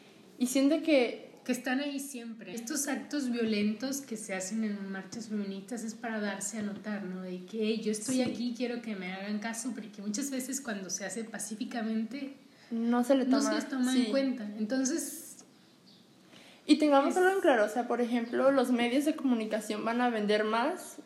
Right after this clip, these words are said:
Speaker 1: si
Speaker 2: Claro, sí, son muy
Speaker 1: llama la atención.
Speaker 2: amarillistas.
Speaker 1: Sí. Entonces, ah, vayámonos a la marcha que hubo el ocho de marzo en Ciudad de México, la cual fue pacífica. Eh,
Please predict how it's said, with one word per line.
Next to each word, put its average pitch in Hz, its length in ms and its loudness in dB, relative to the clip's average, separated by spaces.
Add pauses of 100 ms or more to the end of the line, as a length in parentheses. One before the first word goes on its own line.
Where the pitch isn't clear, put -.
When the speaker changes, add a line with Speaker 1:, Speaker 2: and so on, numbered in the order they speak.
(120)
Speaker 1:
si - 120 -10 (100)
Speaker 2:
Claro, 214 220 4
sí, 208 180 0
son 220 280 2
muy 233 80 4
Speaker 1:
llama 240 240 8
la 262 80 4
atención. 214 340 0
Speaker 2:
amarillistas. - 280 -6
Speaker 1:
Sí. 254 460 2 (340)
Entonces, 262 520 6 (1040)
ah, 233 360 4
vayámonos 247 540 6
a 254 100 8
la 190 600 2 (420)
marcha 214 540 4
que 240 140 2
hubo 220 260 4
el 240 80 4
ocho 220 240 2
de 240 100 4
marzo 208 420 2
en 277 200 2
Ciudad 220 200 2
de 247 100 4
México, 269 540 2 (500)
la 247 200 6
cual 269 260 6 (180)
fue 277 380 4 (100)
pacífica. 240 560 0 (960)
Eh, 208 720 2